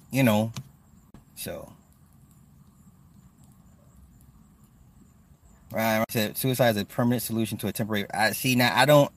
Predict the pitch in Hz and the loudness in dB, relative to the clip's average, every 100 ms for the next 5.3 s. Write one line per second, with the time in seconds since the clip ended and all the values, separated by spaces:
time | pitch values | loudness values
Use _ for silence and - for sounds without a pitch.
0 | _ 110 127 139 131 139 143 135 - - | _ 2 2 4 4 6 6 4 2 0
1 | 127 135 131 - - 127 113 - - 127 | 4 4 2 -2 -2 0 0 -6 4 6
2 | 143 120 - - 123 135 - 123 135 127 | 6 4 -4 -2 0 0 0 2 2 2
3 | 127 123 117 - - 123 113 113 107 101 | 2 2 2 0 -2 -4 2 2 2 -2
4 | - 101 98 87 - 113 110 107 - - | -6 -8 -8 -8 -4 -2 0 0 -4 -4
5 | 104 - - | -4 -4 -10